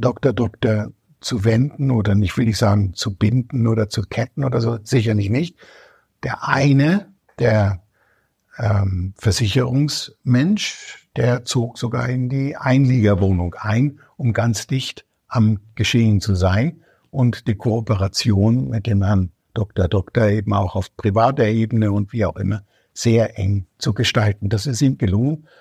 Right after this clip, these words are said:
Und der andere hat nicht dort gewohnt, aber war eben in dem ganz engen Zirkel mit dabei.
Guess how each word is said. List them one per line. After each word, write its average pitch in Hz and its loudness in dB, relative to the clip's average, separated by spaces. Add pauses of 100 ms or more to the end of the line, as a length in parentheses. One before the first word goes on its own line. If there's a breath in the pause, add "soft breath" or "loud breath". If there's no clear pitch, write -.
(160 soft breath)
Und 113 0
der 113 2
andere 143 2
hat 123 -2
nicht 156 0
dort 135 -2
gewohnt, 143 -2
aber 110 -2 (300)
war 117 -2
eben 107 2
in 117 0
dem 101 0 (180)
ganz 127 0
engen 104 -2 (240)
Zirkel 110 -2
mit 95 -4
dabei. 85 -6